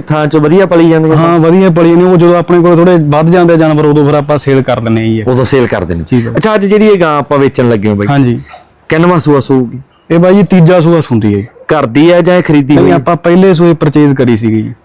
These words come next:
Speaker 1: ਪਹਿਲੇ ਸੂਏ ਪਰਚੇਜ਼ ਕੀਤੀ, ਉਹ ਸੂਆ ਤੇ ਇੱਕ ਸੂਆ ਹੋਰ ਚੋਇਆ,
Speaker 2: ਹਾਂਜੀ।
Speaker 1: ਐਤਕੀ ਤੁਹਾਡੇ ਕੋਲੇ ਤੀਜਾ ਸੂਆ ਸੂ ਰਿਹਾ।
Speaker 2: ਤੀਜਾ ਸੂ ਰਹੀ ਹੈ ਬਾਈ ਜੀ।
Speaker 1: ਦਿਨ ਕਿੰਨੇ ਲੈ ਜੂਗੀ ਸੂਣ ਚ?
Speaker 2: ਦਿਨ ਬਾਈ ਜੀ ਚੌਦਾਂ ਤਰੀਕ ਨੂੰ ਪੂਰੇ ਆ ਜੀ ਇਹਦੇ।
Speaker 1: ਅੱਛਾ, ਦੁੱਧ ਕਿੰਨਾ ਕੁ ਦੇ ਦਿੰਦੀ ਹੈ?
Speaker 2: ਦੁੱਧ ਬਾਈ ਜੀ ਚਾਲੀ ਕਿਲੋ ਜਿਹੜਾ ਆਪਾਂ ਚੋਇਆ ਜੀ।
Speaker 1: ਪਿਛਲੇ ਸੂਏ ਚਾਲੀ ਕਿਲੋ ਦੁੱਧ ਚੋਇਆ?
Speaker 2: ਜੀ ਬਾਈ।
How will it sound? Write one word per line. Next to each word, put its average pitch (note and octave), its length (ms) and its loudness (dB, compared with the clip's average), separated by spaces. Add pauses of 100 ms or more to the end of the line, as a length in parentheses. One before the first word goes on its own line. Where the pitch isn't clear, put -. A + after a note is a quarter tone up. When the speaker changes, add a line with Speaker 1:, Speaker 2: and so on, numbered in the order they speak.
(140)
Speaker 1:
ਪਹਿਲੇ D#3 240 2
ਸੂਏ D#3+ 260 2
ਪਰਚੇਜ਼ C#3 440 0
ਕੀਤੀ, D3+ 260 0
ਉਹ F3 180 2
ਸੂਆ E3+ 260 2
ਤੇ E3 120 -2
ਇੱਕ D3 120 -4
ਸੂਆ D#3 260 0
ਹੋਰ B2+ 220 0
ਚੋਇਆ, D3+ 300 0
Speaker 2:
ਹਾਂਜੀ। D3+ 320 0
Speaker 1:
ਐਤਕੀ D3 180 0
ਤੁਹਾਡੇ D3 280 0
ਕੋਲੇ D3+ 200 2
ਤੀਜਾ D3 320 0
ਸੂਆ C3+ 220 0
ਸੂ A2 180 -4
ਰਿਹਾ। F3 100 2
Speaker 2:
ਤੀਜਾ D#3 220 2
ਸੂ C3 160 0
ਰਹੀ A#2+ 160 0
ਹੈ A2+ 40 -2
ਬਾਈ A#2 160 -4
ਜੀ। A#2+ 120 -10 (140)
Speaker 1:
ਦਿਨ D3+ 240 -2
ਕਿੰਨੇ F3 220 0
ਲੈ D#3+ 120 2
ਜੂਗੀ D3 200 0
ਸੂਣ C#3+ 220 -4
ਚ? - 200 -18
Speaker 2:
ਦਿਨ D#3+ 160 2
ਬਾਈ F3+ 160 2
ਜੀ F#3 100 2
ਚੌਦਾਂ E3 360 0
ਤਰੀਕ D3+ 220 2
ਨੂੰ C#3+ 140 2
ਪੂਰੇ B2+ 280 2
ਆ G#2 40 0
ਜੀ G#2+ 160 0
ਇਹਦੇ। G#2+ 100 -2
Speaker 1:
ਅੱਛਾ, E3 200 -2 (160)
ਦੁੱਧ F3 240 -2
ਕਿੰਨਾ D#3+ 280 0
ਕੁ C#3 80 -4
ਦੇ A#2+ 100 0
ਦਿੰਦੀ G2+ 320 -2
ਹੈ? F#2+ 40 -10 (340)
Speaker 2:
ਦੁੱਧ E3 220 2
ਬਾਈ F3 180 2
ਜੀ F3+ 80 2
ਚਾਲੀ D#3+ 320 2
ਕਿਲੋ D#3+ 180 2
ਜਿਹੜਾ D#3 160 2
ਆਪਾਂ D3 180 -2
ਚੋਇਆ B2 300 0
ਜੀ। G#2 100 -6 (480)
Speaker 1:
ਪਿਛਲੇ C#3+ 280 0
ਸੂਏ D3+ 220 2
ਚਾਲੀ D3+ 280 0
ਕਿਲੋ D3 200 0
ਦੁੱਧ C#3+ 180 0
ਚੋਇਆ? G#2+ 300 -2
Speaker 2:
ਜੀ C#3+ 160 2
ਬਾਈ। B2 260 -2